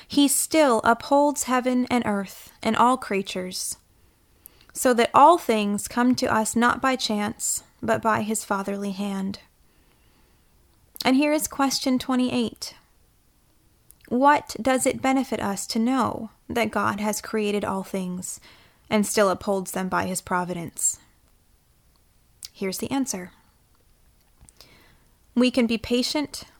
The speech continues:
in adversity, thankful in prosperity,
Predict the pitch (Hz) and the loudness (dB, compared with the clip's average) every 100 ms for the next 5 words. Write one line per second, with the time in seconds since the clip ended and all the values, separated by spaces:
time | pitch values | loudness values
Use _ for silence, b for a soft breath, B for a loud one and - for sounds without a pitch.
0 | _ - 202 196 208 226 - 240 247 247 | _ -6 -4 -2 -2 -2 0 0 -2 -6
1 | _ _ _ _ _ _ - - - 294 | _ _ _ _ _ _ -20 -6 0 2
2 | 262 - 208 202 - _ - 214 208 220 | 0 -4 -6 -8 -18 _ -4 -4 -2 -2
3 | - 220 208 208 202 202 | -4 -6 -6 -6 -8 -10